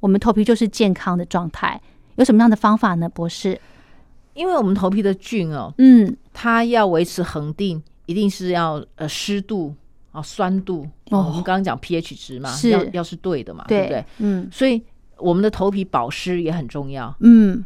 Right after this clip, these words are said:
Speaker 2: 那保湿要怎么做呢？
Speaker 1: 嗯。
Speaker 2: 保湿就是你，你第一个就是我们的角质层不能破损，角质层就是我们头皮啊最外层的一层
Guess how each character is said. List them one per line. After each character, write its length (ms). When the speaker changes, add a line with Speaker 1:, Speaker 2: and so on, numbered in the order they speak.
Speaker 2:
那 100
保 260
湿 220
要 120
怎 140
么 80
做 300
呢？ 240
Speaker 1:
嗯。 100
Speaker 2:
保 80
湿 160
就 100
是 160
你， 200
你 500
第 140
一 20
个 100
就 140
是 100
我 120
们 80
的 60
角 260
质 200
层 240
不 120
能 120
破 220
损， 220
角 180
质 100
层 220
就 100
是 140
我 140
们 180
头 260
皮 400
啊 120
最 180
外 320
层 340
的 300
一 80
层 340